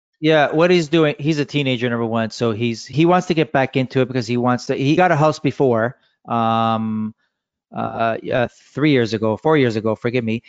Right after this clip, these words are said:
and he wanted to get back into it because, uh, I, I think I told the story that he wants to play soccer. He wants to go to Europe for, like, next summer, and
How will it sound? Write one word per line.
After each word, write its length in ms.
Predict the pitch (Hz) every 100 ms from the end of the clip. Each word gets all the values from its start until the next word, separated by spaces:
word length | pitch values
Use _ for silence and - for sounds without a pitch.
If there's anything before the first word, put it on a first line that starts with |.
| - - _
and 440 | - 123 123 123 117
he 200 | 139 139
wanted 360 | 151 160 151
to 400 | - 143 135 135
get 200 | 127 135
back 240 | 135 120 151
into 220 | 147 139
it 60 |
because, 280 | 120 123 -
uh, 500 | 120 113 113 - 117 -
I, 40 |
I 40 |
think 160 | 127 127
I 60 | 120
told 180 | 131
the 60 | 117
story 280 | - 127 120
that 120 | 113
he 120 | 110 117
wants 300 | 117 113 -
to 540 | - 120 120 120 117 -
play 160 | 143
soccer. 320 | 131 175 220
He 140 | 110 117
wants 160 | 123
to 60 | 131
go 80 | 135
to 60 | 120
Europe 280 | 131 120 -
for, 300 | _ 117 110
like, 180 | 104 123
next 180 | 117 -
summer, 360 | 113 107 107
and 260 | 101 113